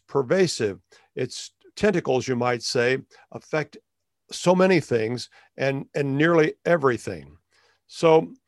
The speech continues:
some people view it as a type of solution. I don't think that it is a solution, but some people might think of it that way. So we need to be honest to, to give them, uh,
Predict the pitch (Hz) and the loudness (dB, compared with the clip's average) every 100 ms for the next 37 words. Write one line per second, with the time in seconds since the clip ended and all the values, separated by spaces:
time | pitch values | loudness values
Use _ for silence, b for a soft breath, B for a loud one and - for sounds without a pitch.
0 | _ - 160 208 247 202 208 202 190 - | _ -4 0 2 4 4 8 8 8 4
1 | 156 151 151 139 165 202 - 185 165 131 | 2 2 0 0 0 -2 -2 2 4 4
2 | 139 147 131 151 156 175 - _ _ _ | 4 2 2 4 2 0 -16 _ _ _
3 | - 156 - 135 123 165 131 120 135 123 | -2 0 2 0 2 2 2 -2 -2 -2
4 | 117 151 143 131 - - 160 180 170 147 | -2 -4 -2 -2 -4 -6 -2 -2 0 2
5 | 151 151 165 139 120 127 117 131 135 160 | 2 2 0 0 0 0 2 0 0 0
6 | 170 165 147 147 135 143 151 - _ B | 0 0 0 2 2 2 0 -6 _ B
7 | B _ - 120 _ 143 120 101 160 131 | B _ -10 -10 _ -12 -8 0 0 0
8 | 117 147 147 143 - b b b _ _ | 2 4 4 -4 -10 b b b _ _
9 | _ _ _ _ _ - - 90 87 87 | _ _ _ _ _ -12 -8 -6 -4 -6
10 | - | -8